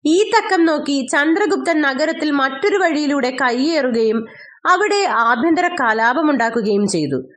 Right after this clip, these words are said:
മിക്ക സൈന്യാധിപന്മാർക്കും കൈക്കൂലി കൊടുത്ത് ഒതുക്കിയിരുന്നു. ഈ ആഭ്യന്തര കലാപത്തിനിടയ്ക്ക് ധനനന്ദന്റെ പുത്രനും കിരീടാവകാശിയുമായ രാജകുമാരൻ മരിക്കുകയും ചെയ്തു.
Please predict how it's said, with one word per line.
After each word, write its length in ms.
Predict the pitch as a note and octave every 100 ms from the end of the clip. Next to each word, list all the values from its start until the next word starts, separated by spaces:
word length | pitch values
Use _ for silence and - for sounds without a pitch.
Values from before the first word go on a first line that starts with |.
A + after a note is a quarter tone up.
| _ _ - _
മിക്ക 360 | D4 F4 E4+ G4+
സൈന്യാധിപന്മാർക്കും 1080 | - F#4 F4 F#4 F4+ F4 E4 E4 E4 D4+ D4+ D4
കൈക്കൂലി 440 | C4+ - F4 F4+
കൊടുത്ത് 320 | D#4 C4+ -
ഒതുക്കിയിരുന്നു. 1000 | C4+ G#3 G3+ G3 A3+ C4 A3 D#3 C#3+ - _ _ _ _ _ -
ഈ 160 | E4+ A4
ആഭ്യന്തര 560 | G4 C#4 F#4 F4 G4 F#4+
കലാപത്തിനിടയ്ക്ക് 1120 | E4 D#4 D#4 E4+ D#4 C4 C4 C4 C4 B3+ G#3+
ധനനന്ദന്റെ 640 | B3+ C4 D#4 F4 F4+ D#4+
പുത്രനും 560 | F4 D4+ C#4+ C#4+ C#4 C#4
കിരീടാവകാശിയുമായ 1200 | C4+ B3+ C4+ D#4+ E4 D#4+ D#4 D#4 D#4 D4 C4+ B3
രാജകുമാരൻ 800 | B3 A3 A3 C#4 C#4 B3+ A#3+ A3+
മരിക്കുകയും 640 | G3+ F#3 G3+ G#3+ A3+ G#3+
ചെയ്തു. 380 | F#3 C#3+ C3+